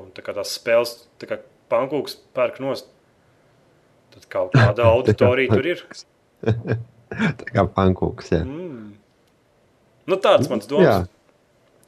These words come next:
Speaker 1: Ka viņi laikam at-, visu to PlayStation Vitu, viņi daudz ko pārdomājuši un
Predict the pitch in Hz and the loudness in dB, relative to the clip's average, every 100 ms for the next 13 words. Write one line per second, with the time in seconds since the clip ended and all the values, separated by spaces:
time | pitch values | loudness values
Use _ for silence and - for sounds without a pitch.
0 | _ - 143 123 127 123 107 107 - - | _ 0 2 4 2 0 -8 -12 -20 -20
1 | - - 143 151 120 98 - _ _ _ | -20 -8 -6 -6 -8 -10 -16 _ _ _
2 | 117 110 120 123 110 98 127 120 95 95 | -10 -8 -10 -10 -12 -12 -12 -14 -18 -8
3 | 95 98 - 95 - 110 117 110 98 95 | -2 0 -2 -10 -2 0 0 -2 -10 -12
4 | 95 104 - 101 | -14 -14 -18 -20